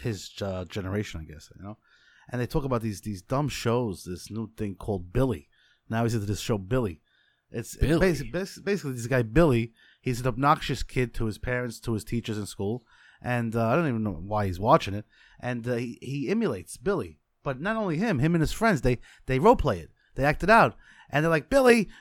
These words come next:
Speaker 1: don't listen to, don't listen to the teacher like that. Billy, close the door." And I'm watching these, I don't wanna say these idiots role play an idiot that's on, on YouTube. And I'm looking like,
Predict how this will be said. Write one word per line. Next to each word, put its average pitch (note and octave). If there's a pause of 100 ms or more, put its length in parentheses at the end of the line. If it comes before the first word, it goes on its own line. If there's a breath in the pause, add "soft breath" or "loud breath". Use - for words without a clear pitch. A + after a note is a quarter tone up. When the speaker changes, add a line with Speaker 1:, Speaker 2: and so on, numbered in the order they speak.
Speaker 1:
don't C4
listen C4
to, B3 (160)
don't C4
listen G#3+
to -
the A3+
teacher A3+
like G3+
that. F3
Billy, B3+
close A#3+
the A#3
door." G3+ (240 loud breath)
And C3+
I'm D#3
watching B2+
these, G2+ (300)
I G#2
don't D#2+
wanna D#2
say G#2
these E2+
idiots D3+ (140)
role D3+
play G2 (460 soft breath)
an B2+
idiot D3+
that's -
on, A#2
on A#2
YouTube. A2+
And A#2+
I'm C3
looking C#3+
like, C3+